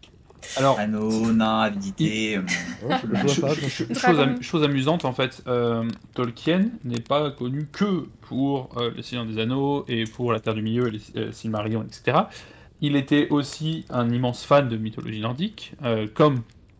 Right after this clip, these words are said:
Speaker 2: le montrent la plupart de ses travaux. Et il a aussi réécrit la, beaucoup de poèmes et d'anciennes sagas en, en vers, euh, en
Speaker 4: Mm.
Speaker 2: ancien anglais.
Speaker 4: Mm.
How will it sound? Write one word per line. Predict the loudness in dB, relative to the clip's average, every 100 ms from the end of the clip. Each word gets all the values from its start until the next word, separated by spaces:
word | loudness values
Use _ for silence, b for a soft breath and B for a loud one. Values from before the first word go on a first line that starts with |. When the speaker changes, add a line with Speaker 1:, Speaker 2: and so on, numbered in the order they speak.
| -10 -2
Speaker 2:
le |
montrent | 0 0
la | -4
plupart | -4 -4
de |
ses | -4
travaux. | -2 -2 -2 B B B 0
Et | 4
il | 6
a |
aussi | 4 2 2
réécrit | 4 4 4 0 2
la, | 2 0
beaucoup | -2 -4 -4 -6
de |
poèmes | -2 4 4 4 -2
et | -4
d'anciennes | -2 -2 -2 -4
sagas | 2 2 4 2 0 -4 -4
en, | 0 2 2 0
en | 0
vers, | 2 2 2 -2 -20 -12 -4
euh, | -2 0 -2 -2
en | -2 -2 0
Speaker 4:
Mm. | 0
Speaker 2:
ancien | 0 -2
anglais. | -2 -4 -6 -20 -20 _ -20 -14
Speaker 4:
Mm. | -6